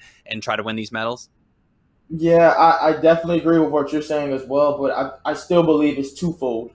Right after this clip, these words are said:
Speaker 2: You know, I don't, I, it's, it's kinda hard to weigh in on this whole situation when you're not the person who's being
Speaker 1: Yeah, yeah.
Speaker 2: penalized for it.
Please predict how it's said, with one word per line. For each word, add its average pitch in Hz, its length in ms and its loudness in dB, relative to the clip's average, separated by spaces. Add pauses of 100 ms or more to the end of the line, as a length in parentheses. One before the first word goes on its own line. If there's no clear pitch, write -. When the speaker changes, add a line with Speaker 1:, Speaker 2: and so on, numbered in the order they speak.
Speaker 2:
You 143 140 -10
know, 127 300 -4 (200)
I 135 100 -2
don't, 156 300 0 (140)
I, 139 240 0 (360)
it's, 160 420 -2 (280)
it's 156 140 -10
kinda 214 240 4
hard 175 420 6
to 156 80 4
weigh 165 300 2
in 165 60 -2
on 156 120 -2
this 151 160 -4
whole 160 200 -2
situation 151 680 -4
when 127 100 -6
you're 131 140 -4
not 135 320 -4
the 139 60 -16
person 131 560 -6 (420)
who's 147 160 -4
being 139 140 0
Speaker 1:
Yeah, 117 60 -6
yeah. 139 180 -2
Speaker 2:
penalized 110 320 -2
for 104 220 -6
it. - 80 -18